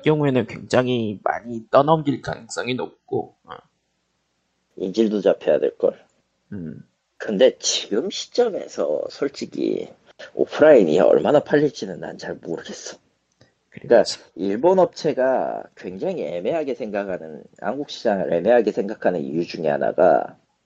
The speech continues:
Speaker 2: 한국 시장 집계 안 돼요.
Speaker 1: 아.
Speaker 2: 얼마나 팔렸는지 이거 집계가 안 돼.
Speaker 1: 아.
Speaker 2: 그러니까 이게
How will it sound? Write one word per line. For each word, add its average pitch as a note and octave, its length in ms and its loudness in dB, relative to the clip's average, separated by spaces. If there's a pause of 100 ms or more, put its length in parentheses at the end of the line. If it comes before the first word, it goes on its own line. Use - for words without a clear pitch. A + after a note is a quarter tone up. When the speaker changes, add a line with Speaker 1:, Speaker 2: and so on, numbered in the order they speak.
(440)
Speaker 2:
한국 D3+ 380 -2
시장 - 260 2
집계 - 320 2
안 D2+ 240 0
돼요. G#2 180 6 (1120)
Speaker 1:
아. - 360 -8 (640)
Speaker 2:
얼마나 B2+ 440 6
팔렸는지 A#2 460 -4
이거 D2+ 160 -8
집계가 - 500 -4
안 - 160 -14
돼. - 220 -20 (400)
Speaker 1:
아. - 220 -14 (840)
Speaker 2:
그러니까 E2+ 420 4 (480)
이게 G#2 520 2